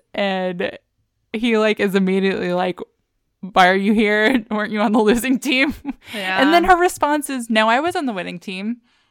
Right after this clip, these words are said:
Speaker 2: She's
Speaker 1: He's
Speaker 2: so
Speaker 1: like,
Speaker 2: stupid.
Speaker 1: "Okay." Yeah.
Speaker 2: Like, okay.
Speaker 1: So stupid. And she's like, "Um, can we talk?" And he's like, "Okay." Like, no, send her home. She did not
Speaker 2: Mm-hmm.
Speaker 1: deserve this time.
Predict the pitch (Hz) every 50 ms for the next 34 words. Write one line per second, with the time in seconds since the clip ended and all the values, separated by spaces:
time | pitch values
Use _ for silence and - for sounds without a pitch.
0 | _ _ _ _ _ _ _ _ _ _ - - - - 339 359 381 370 - 254
1 | 254 233 214 220 220 208 - - - - 190 175 175 202 190 175 180 180 170 175
2 | 185 196 196 _ _ _ _ _ _ _ _ _ - 165 156 - - - - 170
3 | 180 - _ _ _ _ - - - 226 214 214 - _ - 202 202 202 196 -
4 | 185 190 180 175 180 180 180 180 185 180 180 185 185 175 _ - - _ _ _
5 | _ _ _ _ _ _ - - - - 160 165 156 - - - 165 160 160 -
6 | 165 170 170 165 170 165 - 196 180 - 190 185 185 180 180 170 - - _ _
7 | _ _ _ _ - - _ _ _ _ - 202 196 196 190 196 196 - - 240
8 | 240 247 - 226 190 196 208 214 - - 233 - - 220 - 220 196 190 185 -
9 | - - - 302 349 - 285 233 226 220 226 226 233 - _ _ _ _ _ _
10 | _ _ _ _ _ _ _ _ _ _ - - - 262 - - - _ _ _
11 | _ _ _ - 214 254 269 247 277 311 349 403 466 480 440 269 233 - 320 359
12 | 403 453 480 494 466 403 427 494 508 440 339 240 208 202 202 202 - - 240 220
13 | 220 226 320 320 320 294 294 262 269 269 302 294 - 294 285 - - - 277 262
14 | 247 - 190 185 190 190 190 196